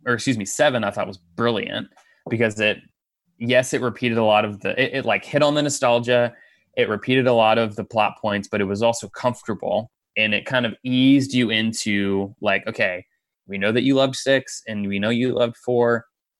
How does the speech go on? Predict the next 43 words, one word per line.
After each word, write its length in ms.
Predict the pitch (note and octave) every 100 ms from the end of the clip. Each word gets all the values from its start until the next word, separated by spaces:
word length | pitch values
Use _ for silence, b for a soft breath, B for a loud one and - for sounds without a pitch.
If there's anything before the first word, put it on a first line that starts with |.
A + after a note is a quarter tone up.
| -
So 160 | A#2+
we're 140 | G#2+ G#2
gonna 180 | G#2
nod 300 | G#2 G#2 A2 A#2
to 80 | C3+
that, 300 | G#2+ G#2+ G#2+
but 140 | -
we're 60 | G#2
also, 240 | G#2+ A#2+
we're 120 | G2+
taking 420 | G2+ A2 G#2 A#2+
these 380 | A2 A2+ A#2 A2+
new 280 | G#2 G#2 B2
characters 680 | C3+ C3+ B2 B2+ C3 C3 B2
in 80 | G2+
a 60 |
different 280 | F#2+ G2+ A#2+
direction. 520 | A#2 A#2 A2+ - A#2+
We're 180 | A2+ G2+
gonna 140 | F#2+ F#2
add 220 | G2+ G#2+ A#2
some 160 | B2
mystery, 520 | A#2 A2+ - A#2 A2+ A2
and, 160 | G2 - b b b
you 120 | - G#2
know, 120 | F#2
we're 160 | F#2+
gonna 240 | G2 G2 F#2+ _ _
have 220 | - A2
this 180 | A2 A#2+
character 580 | - A#2 A2+ - A2 A2
that 220 | G#2 G2
everybody 360 | G2+ G#2+ G#2+ A2
loved. 340 | G#2+ G#2 G2+ - G2
They're 160 | F#2+ G2+
gonna 160 | A2+
be 120 | A2 A2+
around 260 | A2 G#2+
for 80 | -
a 40 | G#2
while. 300 | G#2 G#2 G#2+
And 80 | G2+
also 480 | G2+ - G#2 G#2